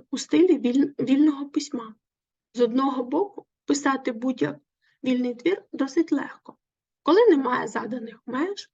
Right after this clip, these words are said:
і можна озвучувати лише власні думки. Є більше простору для творчості, але і в цій медалі є зворотній бік.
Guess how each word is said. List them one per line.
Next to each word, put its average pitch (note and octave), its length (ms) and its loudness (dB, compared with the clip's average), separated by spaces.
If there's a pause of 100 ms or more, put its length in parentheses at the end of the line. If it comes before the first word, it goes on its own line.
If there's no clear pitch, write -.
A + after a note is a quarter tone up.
і A#3+ 100 -2
можна G4+ 440 4
озвучувати E4 760 4
лише A#3 320 2
власні B3 420 0
думки. A#3+ 560 -2 (580)
Є B3 180 2
більше F#4+ 460 4
простору E4 600 2
для C4 500 0
творчості, - 760 -6 (440)
але D#4 380 0 (220)
і C4+ 120 2
в A3 60 -8
цій B3 280 -4
медалі B3+ 760 2
є A#3+ 260 0
зворотній D#4+ 560 2
бік. C#4+ 320 0